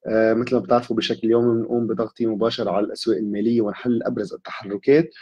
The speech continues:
وطبعًا لن-، نتكلم سويًا عن، آه، التحاليل التقنية اللي بنستعملها لنشوف إذا عنا بعض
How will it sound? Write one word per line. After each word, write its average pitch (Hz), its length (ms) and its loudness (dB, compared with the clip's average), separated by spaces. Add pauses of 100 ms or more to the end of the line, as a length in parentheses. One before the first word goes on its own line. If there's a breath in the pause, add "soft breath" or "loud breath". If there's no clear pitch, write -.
(280 loud breath)
وطبعًا 123 340 0
لن-، 113 720 2
نتكلم 131 360 0
سويًا 120 500 2
عن، 117 300 -2 (300 loud breath)
آه، 110 260 -2
التحاليل 123 520 0
التقنية 120 600 0
اللي 104 120 2
بنستعملها 113 760 -2 (300 loud breath)
لنشوف 117 420 -2
إذا 107 120 -2
عنا 113 480 2
بعض 107 360 4